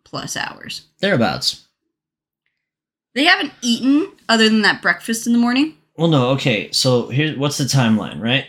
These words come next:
Speaker 2: They get to Vegas, get dressed, and go fucking rampage till five thirty, right?
Speaker 1: Night,
Speaker 2: Five, five thirty,
Speaker 1: five thirty.
Speaker 2: they're back in their room.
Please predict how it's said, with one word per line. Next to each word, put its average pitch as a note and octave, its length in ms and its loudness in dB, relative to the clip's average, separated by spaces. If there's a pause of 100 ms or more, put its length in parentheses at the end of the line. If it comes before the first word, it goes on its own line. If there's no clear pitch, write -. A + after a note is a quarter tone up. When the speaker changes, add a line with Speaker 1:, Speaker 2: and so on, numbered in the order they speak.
Speaker 2:
They B2+ 200 0
get D3 180 -2
to F3 100 0
Vegas, B2 760 0 (340)
get A#2 180 -2
dressed, - 680 -2 (340)
and G#2+ 140 0
go G#2+ 180 2
fucking A2 360 -2
rampage G#2 560 -2
till G#2+ 200 -2
five - 1040 -4
thirty, F#2+ 480 -6
right? A2+ 260 0
Speaker 1:
Night, G#2+ 100 -4
Speaker 2:
Five, D3+ 300 2
five - 0 - (100)
thirty, C#3+ 60 2 (100)
Speaker 1:
five C#3+ 80 -8
thirty. C#3+ 320 4
Speaker 2:
they're B2 140 4
back A2 280 0
in G#2 80 -4
their G2+ 140 -6
room. D2 220 -16